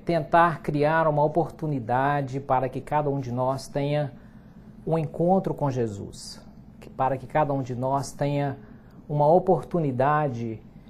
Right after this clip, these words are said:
de ver o que Jesus, ah, significa ou deve significar para cada um de nós.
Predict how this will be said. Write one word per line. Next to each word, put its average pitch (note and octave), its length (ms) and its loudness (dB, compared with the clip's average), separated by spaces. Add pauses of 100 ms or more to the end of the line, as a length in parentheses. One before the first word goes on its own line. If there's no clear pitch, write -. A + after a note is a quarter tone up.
(140)
de D3 160 -2
ver D3 680 2 (120)
o C#3 120 -4
que F3+ 240 0
Jesus, D3 1000 -2 (720)
ah, C3 520 4 (560)
significa F#3+ 1160 0 (280)
ou C#3+ 160 0
deve C3 500 0
significar B2 840 -2
para A2+ 200 -6
cada A#2 260 -6
um A2+ 120 -6
de - 140 -12
nós. - 400 -16